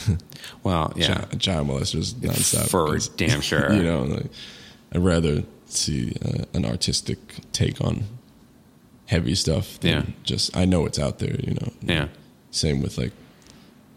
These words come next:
Speaker 1: same with anything, I feel like, you know, that's what makes improv so cool is the, the characters you see. It's like, oh yeah, I've seen masturbating guy on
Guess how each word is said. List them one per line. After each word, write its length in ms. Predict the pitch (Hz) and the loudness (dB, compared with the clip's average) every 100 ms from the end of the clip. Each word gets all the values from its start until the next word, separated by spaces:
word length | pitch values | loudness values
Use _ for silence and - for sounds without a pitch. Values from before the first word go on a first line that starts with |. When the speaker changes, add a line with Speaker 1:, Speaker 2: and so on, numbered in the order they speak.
| - - - - _ - - | -20 -20 -20 -20 _ -20 -8
Speaker 1:
same 240 | - - 101 | 0 2 4
with 140 | 71 | 4
anything, 360 | 78 98 - - | 4 2 0 -4
I 40 | - | -4
feel 200 | - 78 | -2 -2
like, 220 | - - | -2 -2
you 80 | 82 | -2
know, 120 | 80 | 0
that's 260 | - - | -2 -4
what 100 | - | -4
makes 320 | - 58 - - | -2 -2 -2 -2
improv 380 | 80 - 82 | -4 -2 -2
so 180 | - 80 | 0 -2
cool 300 | - 78 73 | 0 0 0
is 120 | 98 | 0
the, 320 | - - - - - - - - - - - | -2 -2 -2 -4 -8 -20 -20 -20 -20 -18 -8
the 100 | 131 | -2
characters 540 | - 73 85 65 73 | 2 2 0 -2 -2
you 60 | - | 0
see. 200 | - 67 | 0 0
It's 140 | - | 0
like, 140 | 76 - | -2 2
oh 100 | 123 | 4
yeah, 180 | 98 76 | 6 4
I've 120 | 98 | 2
seen 320 | - 82 69 - - - - - | 2 0 -2 -6 -20 -20 -12 -4
masturbating 540 | 64 - - - 82 | -2 -2 -2 -2 -2
guy 180 | 82 73 | -2 -2
on 240 | 76 - | -2 -4